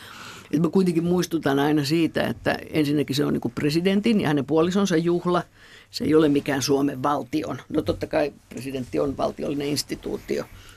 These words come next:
mutta niin kauan kuin presidentti puolisoineen perheineen haluaa juhlia, niin juhlat järjestetään jossakin muodossa. Ja toisekseen se on niinku val-, se on se Suomen valtio, joka siellä luuraa. Et mitä merkityksiä me sille valtiolle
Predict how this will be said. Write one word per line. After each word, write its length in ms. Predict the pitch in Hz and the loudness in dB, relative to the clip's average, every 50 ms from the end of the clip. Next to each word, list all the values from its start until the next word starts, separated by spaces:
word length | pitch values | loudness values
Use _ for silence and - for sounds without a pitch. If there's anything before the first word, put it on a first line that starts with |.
| - - | -12 0
mutta 180 | - 175 156 160 | 0 2 4 6
niin 200 | 185 220 214 190 | 6 6 6 6
kauan 180 | - 156 156 156 | 6 4 2 2
kuin 140 | 185 202 - | 0 -4 0
presidentti 580 | - 214 208 202 190 196 185 - - 202 196 - - - - - - - - - | 2 2 2 4 4 2 0 2 0 0 0 0 -6 -18 -20 -20 -20 -20 -4 2
puolisoineen 600 | 180 185 170 170 165 175 185 180 180 185 175 160 | 2 2 2 2 0 2 2 2 2 2 0 2
perheineen 500 | - 185 175 170 165 165 170 170 165 165 | 2 0 2 2 2 2 2 2 2 2
haluaa 320 | 175 180 175 175 170 170 170 | 2 2 2 2 2 2 4
juhlia, 420 | 175 180 165 151 156 160 151 147 | 2 2 2 2 4 4 4 4
niin 140 | 160 165 165 | 4 2 2
juhlat 320 | 175 175 156 139 - - | 2 2 2 0 2 2
järjestetään 800 | 175 165 170 165 147 143 127 - - - - - - - 135 117 | 2 2 2 2 2 0 0 -2 -6 -10 -4 -2 0 0 2 0
jossakin 440 | 131 139 - - - - - 123 - 135 | 0 -2 -2 -4 -8 -4 -2 -2 0 0
muodossa. 640 | 139 139 131 - - - - - - - - - - _ - - - - - - - - - | 0 0 0 -2 -4 -4 -6 -6 -6 -6 -6 -6 -8 _ -10 -16 -14 -14 -14 -14 -16 -14 0
Ja 120 | - 175 160 | 2 2 2
toisekseen 640 | - 190 190 180 156 165 147 - - 175 156 151 147 | 4 4 4 4 4 2 2 2 4 6 6 6 6
se 180 | - 170 175 170 | 4 2 4 4
on 160 | 202 214 208 | 4 4 4
niinku 260 | 196 185 - 175 175 | 2 2 0 0 2
val-, 280 | 196 202 202 175 160 - - - | 4 4 4 4 2 0 -2 0
se 120 | 165 165 | 2 2
on 80 | 180 175 | 2 2
se 100 | 185 185 | 0 2
Suomen 360 | 202 226 208 202 185 165 156 | 4 6 6 6 4 4 4
valtio, 500 | 180 190 185 175 170 - 139 135 131 - | 4 4 4 2 2 2 0 0 2 0
joka 280 | - 123 127 - - 127 | -2 -2 -2 -2 -2 0
siellä 300 | 143 139 143 139 135 139 | 0 2 4 4 4 4
luuraa. 760 | 147 143 156 160 151 147 143 131 117 127 113 - - 80 - _ _ - - - - - - - - - - | 6 6 6 6 4 4 2 0 2 0 0 2 0 -2 -2 _ _ -16 -16 -16 -16 -18 -20 -20 -20 -6 -6
Et 80 | 160 143 | 0 2
mitä 220 | 175 170 160 165 | 2 2 4 4
merkityksiä 680 | 156 156 156 160 156 - 151 - 143 135 - 156 147 147 | 4 6 6 4 4 2 2 2 2 0 2 2 4 4
me 80 | 147 | 4
sille 320 | 135 143 147 151 151 139 147 | 2 2 4 4 4 4 4
valtiolle 600 | 170 175 160 160 160 - 143 139 139 - 143 | 2 2 2 0 2 0 0 0 0 0 -2